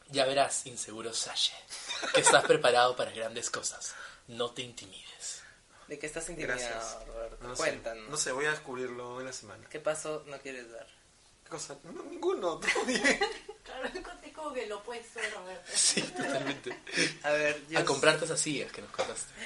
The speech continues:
Speaker 2: Capaz,
Speaker 3: Ah,
Speaker 2: capaz,
Speaker 1: claro,
Speaker 2: porque
Speaker 1: no te
Speaker 2: salió
Speaker 1: intimides.
Speaker 2: antes. Esto
Speaker 3: Porque
Speaker 2: salió, salió
Speaker 3: Ah,
Speaker 1: Sí,
Speaker 3: claro,
Speaker 1: el
Speaker 3: sí,
Speaker 1: quince de julio.
Speaker 3: compré las sillas.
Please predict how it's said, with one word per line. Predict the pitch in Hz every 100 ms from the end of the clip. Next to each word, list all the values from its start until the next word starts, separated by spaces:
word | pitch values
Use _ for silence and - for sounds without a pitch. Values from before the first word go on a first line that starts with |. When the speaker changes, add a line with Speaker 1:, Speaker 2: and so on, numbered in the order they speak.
| - - -
Speaker 2:
Capaz, | 123 156 180 -
Speaker 3:
Ah, | 143 -
Speaker 2:
capaz, | 135 151
Speaker 1:
claro, | 127
Speaker 2:
porque | 127 139
Speaker 1:
no | 131
te | 151
Speaker 2:
salió | 160
Speaker 1:
intimides. | 160 117
Speaker 2:
antes. | - -
Esto | 143
Speaker 3:
Porque | - 160
Speaker 2:
salió, | 151 170 147
salió | 156 147 160 165 170 170 170 165
Speaker 3:
Ah, | 156
Speaker 1:
Sí, |
Speaker 3:
claro, | 180 165 131
Speaker 1:
el |
Speaker 3:
sí, | 131
Speaker 1:
quince | 131 117
de | -
julio. | 151
Speaker 3:
compré | - 131
las | 131
sillas. | 113 - -